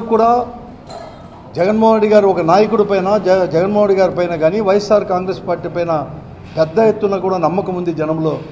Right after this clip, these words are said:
అందుకోసమే జగన్మోహన్ రెడ్డి గారు కానీ వస్తే రైతులకు మేలు జరుగుతుందని చెప్పేసి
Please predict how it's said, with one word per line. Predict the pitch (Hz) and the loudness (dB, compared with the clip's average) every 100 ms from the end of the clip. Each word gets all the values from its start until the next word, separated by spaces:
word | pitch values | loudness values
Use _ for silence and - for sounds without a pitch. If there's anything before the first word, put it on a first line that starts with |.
| - - - - - | -18 -20 -20 -12 -8
అందుకోసమే | 190 220 233 226 220 185 | -4 2 2 2 0 2
జగన్మోహన్ | 214 220 220 | 2 2 2
రెడ్డి | 214 214 | 2 4
గారు | 220 208 | 4 4
కానీ | 208 190 175 | 2 0 -4
వస్తే | - 226 151 - - - - - 107 | 0 0 0 -4 -14 -20 -20 -20 -4
రైతులకు | 139 208 226 208 196 | -2 0 -2 -2 -2
మేలు | 165 220 214 | 0 0 2
జరుగుతుందని | 214 - 208 202 196 | 0 0 -6 -2 -2
చెప్పేసి | 185 190 - | -2 -4 -2